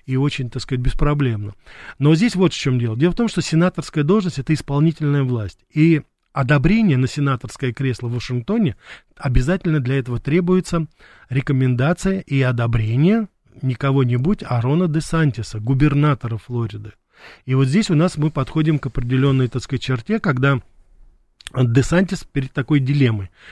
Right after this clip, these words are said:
Либо ему все-таки поставить своего человека, либо поставить ставленника Трампа.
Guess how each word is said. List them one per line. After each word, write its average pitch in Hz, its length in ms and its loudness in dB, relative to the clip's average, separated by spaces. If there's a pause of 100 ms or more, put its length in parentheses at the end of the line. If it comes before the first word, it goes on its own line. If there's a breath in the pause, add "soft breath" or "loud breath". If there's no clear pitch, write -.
(100)
Либо 156 380 4
ему 143 240 2
все-таки 135 320 -4
поставить 123 500 -4
своего 117 400 -2
человека, 180 680 -2 (360 loud breath)
либо 165 280 2
поставить 165 540 0
ставленника 151 560 -2
Трампа. 123 520 -4